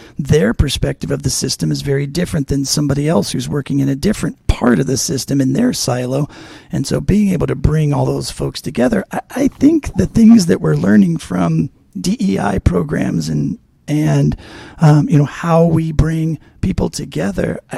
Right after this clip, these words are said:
I think can play a little bit of a role in systems thinking too,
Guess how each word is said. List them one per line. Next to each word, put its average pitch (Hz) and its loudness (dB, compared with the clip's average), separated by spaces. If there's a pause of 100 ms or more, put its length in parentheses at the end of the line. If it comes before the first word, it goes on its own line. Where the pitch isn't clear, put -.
(120)
I 147 -8
think - -6
can 180 -2
play 190 -2
a 190 -2
little 170 -2
bit 170 2
of 165 -2
a 165 0
role 170 4
in 165 4
systems - -4
thinking 208 -2
too, - -8